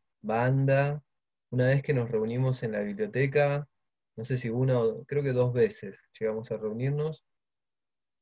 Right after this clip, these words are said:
Y, mm, esto me gusta mucho más, obviamente que no me acuerdo, pasó un montón de tiempo, pero esto me gusta mucho más que aquello.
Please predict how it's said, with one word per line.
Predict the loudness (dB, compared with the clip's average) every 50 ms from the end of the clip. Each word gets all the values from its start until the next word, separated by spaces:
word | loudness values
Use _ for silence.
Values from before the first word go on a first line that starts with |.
| _ -4
Y, | -2 0 0 2 0 0 -2 -2 -4 -4 -4 -4 -4
mm, | -4 -4 -6 -6 -6 -6 -6 -6 -8 -10 -14 -18 _ -12 -6 -2 -2 2 2 2 2 2 0 -2 -6 -2
esto | 4 4 4 4 6 2 2
me | 4 4
gusta | 4 4 2 2 2 2 2
mucho | 2 0 0 -2 2 2 2 4
más, | 4 4 4 2 0 -4 -12 -18 _ _ _ _ _ _ _ 0
obviamente | 0 4 6 6 6 6 6 4 2 2
que | 0 0
no | 0 2
me | 2 2
acuerdo, | 0 0 2 4 6 8 8 6 6 6 6 6 6 4 2 _ _ -8
pasó | -8 -8 -4 0 0 0
un | 0 0
montón | -2 0 0 0 0 0
de | 0 0
tiempo, | 2 2 4 4 4 4 4
pero | 4 4 4 4
esto | 4 4 0 0
me | 0
gusta | 0 -2 0 0 0 0
mucho | 2 0 0 0 0 0
más | 2 0 0
que | 0 0
aquello. | -2 0 -2 -4 -4 -2 -4 -4 -6